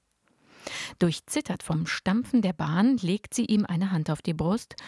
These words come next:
schaut Ponga an, als wäre dort etwas, das es wert ist, gesehen zu werden, wie es an einer Stelle in dem Buch heißt, das sie beide lesen.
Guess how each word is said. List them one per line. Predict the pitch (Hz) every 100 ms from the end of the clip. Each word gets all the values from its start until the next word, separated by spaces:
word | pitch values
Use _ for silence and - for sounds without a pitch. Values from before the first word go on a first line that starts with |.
| - -
schaut | - 170 165 -
Ponga | 175 170 160
an, | 160 190 240
als | 180 -
wäre | 180 175
dort | - 143 -
etwas, | 156 - 190 -
das | 196 165
es | 147 143
wert | 165 160 -
ist, | 208 - -
gesehen | 247 240 254 180
zu | 160 170
werden, | 156 165 196 202 -
wie | 277
es | 330
an | 226 202
einer | 165 160
Stelle | - - 180 208
in | 180
dem | 165 151
Buch | 160 160 -
heißt, | 170 185 208 - -
das | 156 147 -
sie | 196
beide | - 165 202
lesen. | 190 160 147 -